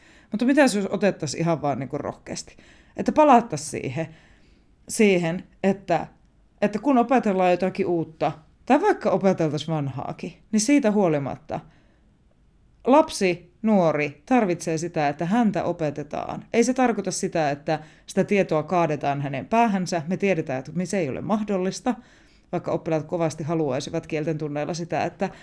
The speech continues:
että se kieli vaan niinku tarttuisi siellä tunneilla, tunneilla mukaan, eikä sen eteen tarvitsisi nähdä ollenkaan vaivaa. Nyt en tarkoita sitä, että se, että tämä olisi se, mitä,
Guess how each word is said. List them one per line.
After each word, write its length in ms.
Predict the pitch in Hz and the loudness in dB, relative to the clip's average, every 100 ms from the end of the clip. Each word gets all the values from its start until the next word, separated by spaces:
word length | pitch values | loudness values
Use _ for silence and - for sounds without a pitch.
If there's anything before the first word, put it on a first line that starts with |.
| - - | -20 -6
että 140 | 180 175 | -4 -4
se 80 | 170 | 2
kieli 280 | 196 170 | 4 4
vaan 120 | 151 147 | 4 0
niinku 140 | 147 | -2
tarttuisi 580 | - 170 156 - - - | 2 2 0 -4 -8 -4
siellä 200 | 165 156 | -4 -2
tunneilla, 540 | 170 160 147 135 175 - - - - - - | -2 -2 -2 0 -2 -4 -20 -20 -20 -20 2
tunneilla 340 | 254 202 175 | 4 6 6
mukaan, 380 | 202 214 185 151 | 4 4 2 2
eikä 140 | 160 | -2
sen 220 | 170 170 - | -2 -2 -2
eteen 280 | 190 180 160 | -2 -2 -2
tarvitsisi 280 | 151 151 | -4 -4
nähdä 180 | 160 147 | -4 -2
ollenkaan 360 | - 139 - - | -4 -6 -6 2
vaivaa. 400 | 240 240 240 233 - - | 2 4 4 2 0 -4
Nyt 240 | 202 214 | -2 0
en 100 | 175 | 0
tarkoita 300 | 170 160 160 | -2 -4 -6
sitä, 400 | 160 247 233 175 | -2 -2 2 0
että 200 | 156 156 | 0 -4
se, 260 | 151 160 147 - _ _ _ _ _ - | -2 -2 -4 -14 _ _ _ _ _ -6
että 160 | 175 | -4
tämä 280 | 156 185 214 | 2 4 6
olisi 260 | 226 214 226 | 4 2 0
se, 100 | 214 | 2
mitä, 320 | 214 214 196 | 2 2 2